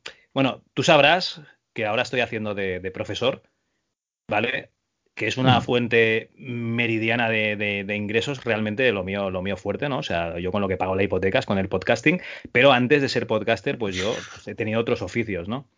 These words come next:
Speaker 1: Eh, hubo una época en la que hice de, de distribuidor en centros educativos, ¿vale? Eh, teníamos una alta gama de productos, o sea, la verdad es que empecé bastante por abajo.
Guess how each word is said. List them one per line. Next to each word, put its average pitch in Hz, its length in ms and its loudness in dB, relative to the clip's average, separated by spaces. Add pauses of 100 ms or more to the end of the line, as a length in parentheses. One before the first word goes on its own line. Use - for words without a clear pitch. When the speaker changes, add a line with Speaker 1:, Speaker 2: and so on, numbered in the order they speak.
(580)
Speaker 1:
Eh, 98 640 -4 (100)
hubo 127 180 2
una 143 140 8
época 143 340 4
en 147 80 4
la 120 80 4
que 104 140 0
hice 107 220 -2
de, 104 280 2
de 101 120 -4
distribuidor 101 760 0 (420)
en 101 180 -4
centros 110 340 -2
educativos, 135 760 0 (440)
¿vale? 95 240 -2 (480)
Eh, - 40 -14
teníamos 98 360 -2
una 110 120 2
alta 104 580 4
gama 110 260 2
de 110 80 2
productos, 131 600 2
o 113 40 -8
sea, 101 460 2
la 110 120 2
verdad 120 160 6
es 160 40 2
que 196 60 2
empecé 147 160 4
bastante 120 320 0
por 110 120 0
abajo. 135 400 0